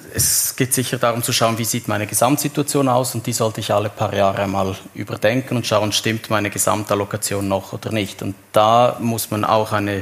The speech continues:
Pensionskasse mit berücksichtigen, da muss man ein Eigenheim mit berücksichtigen, äh, die Sparquote.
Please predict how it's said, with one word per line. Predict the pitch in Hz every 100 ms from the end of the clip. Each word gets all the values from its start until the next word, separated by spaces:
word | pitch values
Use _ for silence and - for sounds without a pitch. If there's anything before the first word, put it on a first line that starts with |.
| -
Pensionskasse | 101 98 127 156 - 139 -
mit | 139 131 -
berücksichtigen, | 131 127 - 131 120 123 117
da | 110
muss | 107 107
man | 104 101
ein | 98
Eigenheim | 101 127 127 113 117
mit | 120 -
berücksichtigen, | 117 113 110 - 110 104 - 107 110 107 - - -
äh, | - 107 104
die | 101 101
Sparquote. | - 104 107 123 - 117 113 - 117 113